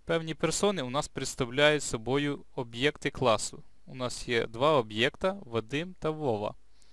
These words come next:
За допомогою конструктора ми встановлюємо їхнє значення, ім'я.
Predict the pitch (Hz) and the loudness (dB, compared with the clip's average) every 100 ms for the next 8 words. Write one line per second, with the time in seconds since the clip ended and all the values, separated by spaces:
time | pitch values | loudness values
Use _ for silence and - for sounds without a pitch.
0 | - - - - - 123 120 117 113 147 | -16 -16 -16 -14 -12 -4 -2 -2 -2 -4
1 | 170 175 156 156 151 143 - 143 - - | 0 0 0 0 2 2 0 -4 -4 -2
2 | 214 - 120 110 110 156 - - 120 131 | -2 2 4 4 0 -4 -4 -4 0 0
3 | 151 156 156 156 160 135 117 131 123 120 | 2 0 -2 -4 -6 -8 -4 -4 -2 -2
4 | 110 107 123 151 - 156 156 151 202 131 | -4 2 2 2 -4 -6 -6 -8 -10 -8
5 | 127 117 107 | -2 4 4